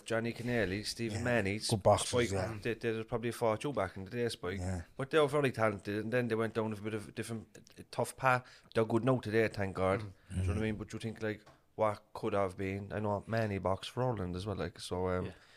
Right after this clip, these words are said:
Speaker 1: do you know, um,
Speaker 2: Even the soccer, even s-, some, some
Speaker 1: Two of them
Speaker 2: fantastic
Speaker 1: good
Speaker 2: soccer
Speaker 1: at soccer as
Speaker 2: players,
Speaker 1: well.
Speaker 2: yeah.
Speaker 1: I know, I know.
Speaker 2: Like, the, we, there's a p-,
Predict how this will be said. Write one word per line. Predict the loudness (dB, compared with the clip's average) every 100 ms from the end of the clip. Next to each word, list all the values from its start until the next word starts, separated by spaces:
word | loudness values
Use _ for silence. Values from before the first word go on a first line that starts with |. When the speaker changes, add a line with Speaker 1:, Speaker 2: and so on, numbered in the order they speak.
| -20
Speaker 1:
do | -10
you | -4
know, | -2 -2 -6
um, | -8 -6 -2
Speaker 2:
Even | 0 2
the | 2
soccer, | 4 8 8 8 -2 -2 -4
even | -2 0
s-, | -2 -4
some, | -4 0 0 0
some | 0 0
Speaker 1:
Two | 0
of | 4
them | 6
Speaker 2:
fantastic | 8 6 4 2
Speaker 1:
good | 6
Speaker 2:
soccer | 6
Speaker 1:
at | 8
soccer | 6 6 0
as | 2
Speaker 2:
players, |
Speaker 1:
well. | 4 6
Speaker 2:
yeah. | 6
Speaker 1:
I | 6
know, | 6 4 2
I | 0
know. | 0 0 -2 -10 -4
Speaker 2:
Like, | -2 0
the, | -2
we, | 2 6 6
there's | 2 0 4 4 4
a |
p-, | -2